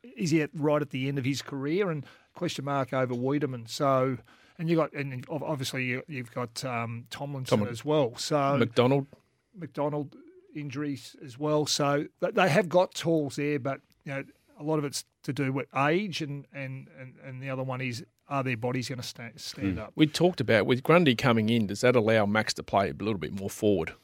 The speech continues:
Speaker 3: Well,
Speaker 1: Yeah.
Speaker 3: you tell us what, what, what is gonna happen there, 'cause I, I'm, I'm in, as intrigued about that dynamic as anything going into twenty twenty-three.
Speaker 2: Yeah, well, both,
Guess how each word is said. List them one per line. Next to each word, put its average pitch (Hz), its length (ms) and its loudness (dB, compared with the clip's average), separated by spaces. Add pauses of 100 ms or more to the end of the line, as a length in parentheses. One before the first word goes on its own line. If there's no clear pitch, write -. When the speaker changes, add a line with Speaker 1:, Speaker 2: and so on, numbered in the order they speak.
(160)
Speaker 3:
Well, 160 120 8
Speaker 1:
Yeah. 160 120 8
Speaker 3:
you 196 60 8
tell 156 200 6
us 120 200 6
what, 127 360 0
what, 135 220 4
what 120 160 6
is 107 80 2
gonna 113 120 4
happen 101 160 0
there, 92 120 2
'cause 113 120 2
I, 139 80 10
I'm, 151 380 8
I'm 147 180 6
in, 120 280 4
as 110 160 -2
intrigued 107 500 2
about 101 320 2
that 95 240 0
dynamic 90 480 0
as 92 160 0
anything 95 340 0
going 90 280 2
into 90 120 0
twenty 98 300 -2 (120)
twenty-three. 92 580 2
Speaker 2:
Yeah, 117 260 2
well, 123 160 -2
both, 202 280 8